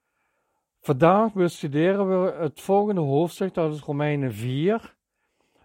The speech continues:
waarin de apostel Paulus ons uitlegt dat Abraham door het geloof is gerechtvaardigd en wat dat betekent voor ons.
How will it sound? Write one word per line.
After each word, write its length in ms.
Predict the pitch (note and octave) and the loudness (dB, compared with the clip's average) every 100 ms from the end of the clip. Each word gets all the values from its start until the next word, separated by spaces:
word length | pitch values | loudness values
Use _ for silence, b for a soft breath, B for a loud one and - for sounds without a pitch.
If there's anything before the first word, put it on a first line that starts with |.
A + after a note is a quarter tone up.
| _ | _
waarin 400 | - D#3 D#3+ F3+ | 0 2 2 2
de 140 | E3+ D#3 | 2 2
apostel 480 | C#3 - F#3+ - | 0 -2 -2 -2
Paulus 500 | B2+ - G3 G3+ G3 | -6 0 0 2 0
ons 220 | D#3+ D3 - | -4 -6 -4
uitlegt 580 | E3+ F3 F#3+ F3+ F3+ | 0 0 0 -2 -2
dat 180 | - C#3 _ | -4 -8 _
Abraham 540 | F3+ F#3+ F#3+ F3 F3 | 0 0 0 -2 -2
door 180 | D#3 D#3 | 0 0
het 120 | D3 | -2
geloof 360 | - C#3+ E3+ F3+ | -4 0 0 0
is 160 | E3+ | -6
gerechtvaardigd 1120 | - D#3 C#3+ - - D3 D#3 F3+ G#3 G#3 - _ b b b b b | -6 -2 -2 -4 -2 0 0 0 -4 -6 -18 _ b b b b b
en 160 | - D3 | -4 0
wat 180 | D#3 E3 | 2 2
dat 140 | D#3+ | -2
betekent 640 | D3+ C3+ F3 F3+ E3+ D#3+ | -4 -4 0 0 0 -8
voor 160 | - D#3 | -4 -6
ons. 580 | F3 F3+ A#2 F2 - | -2 -4 -4 -10 -16